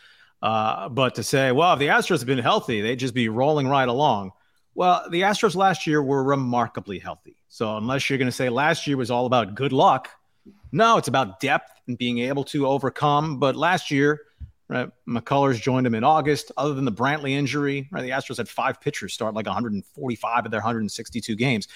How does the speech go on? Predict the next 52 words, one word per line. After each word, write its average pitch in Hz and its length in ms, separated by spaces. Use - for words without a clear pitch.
You're 127 80
not 175 140
gonna 185 120
have 160 160
that 160 140
health 160 240
every 131 220
year. 135 240
By 175 180
the 180 60
way, 180 160
the 131 80
Astros 147 300
have 156 140
no 147 100
monopoly 139 460
on 127 100
injury 117 340
issues. - 360
Aaron 165 240
Judge 185 260
has 107 140
missed 131 220
more 127 220
games 127 280
than 110 120
Yordan, 143 380
and 90 80
Aaron 135 200
Judge 160 180
has 131 80
been 143 100
better 151 220
than 151 100
Yordan 147 360
this 85 80
season. - 280
The 104 60
Yankees 160 340
starting 156 240
rotation 151 420
has 120 80
been 131 160
destroyed - 540
by 120 160
injuries 98 480
this - 140
season. 98 260
The 151 100
Rays, 151 680
the 175 120
Rays 180 600